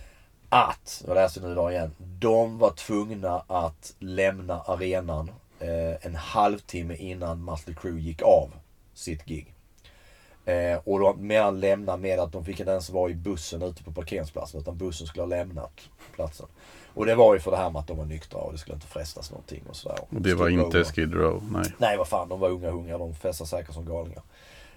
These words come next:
Speaker 1: Eh, så att, eh, det,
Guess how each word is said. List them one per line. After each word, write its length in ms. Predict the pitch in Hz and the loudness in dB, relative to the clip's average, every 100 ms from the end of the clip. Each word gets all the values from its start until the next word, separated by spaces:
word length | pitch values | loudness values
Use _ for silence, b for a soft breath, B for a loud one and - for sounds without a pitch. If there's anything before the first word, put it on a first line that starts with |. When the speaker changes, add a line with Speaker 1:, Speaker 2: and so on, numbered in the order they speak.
| b - | b -4
Speaker 1:
Eh, 460 | 92 90 87 85 85 - | -2 -2 -4 -8 -12 -16
så 200 | - - 90 | -8 -2 -2
att, 260 | 80 - | -2 -4
eh, 280 | 95 90 90 87 - - - | 0 0 -2 -6 -16 -16 -14
det, 80 | - | -12